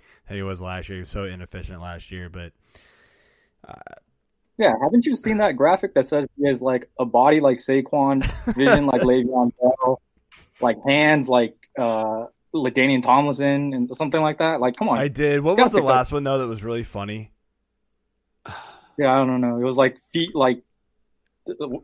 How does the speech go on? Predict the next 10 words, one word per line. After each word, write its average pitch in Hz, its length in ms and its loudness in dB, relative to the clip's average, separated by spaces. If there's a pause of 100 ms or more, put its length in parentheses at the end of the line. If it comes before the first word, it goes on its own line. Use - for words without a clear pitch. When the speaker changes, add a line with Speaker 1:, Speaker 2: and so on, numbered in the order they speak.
(100)
Speaker 2:
Emmett 143 260 -2
Walter 135 340 2
Payton 120 300 -2
or 123 140 -2
so. 190 100 -6
It 180 60 2
was 190 120 2
just 294 140 4
ridiculous. 127 540 2 (840)
<clears throat> - 920 -12